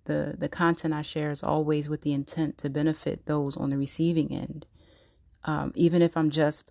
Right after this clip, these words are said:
a voice, you know, I feel it's, it's an obligation on me to serve my purpose through speaking enlightenment. So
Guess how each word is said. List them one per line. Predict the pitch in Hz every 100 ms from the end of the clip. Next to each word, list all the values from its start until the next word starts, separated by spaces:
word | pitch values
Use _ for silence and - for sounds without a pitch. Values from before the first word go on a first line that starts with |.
| -
a | 139
voice, | 139 139 147 151 - - _ _ _
you | 156 143
know, | 135 131 135
I | 151
feel | - - 151 147
it's, | 147 - - - -
it's | 151 160
an | 143
obligation | 151 151 139 156 151 -
on | 147 143
me | 151 151 147
to | -
serve | - 160 147
my | 143 139
purpose | - 151 - 139 -
through | 147
speaking | 143 - 156 - 151 143 139 - _ _ _
enlightenment. | - 147 139 139 - 131 - 143 - _ _ _ - _ _ _ _
So | - - 160 143 139 139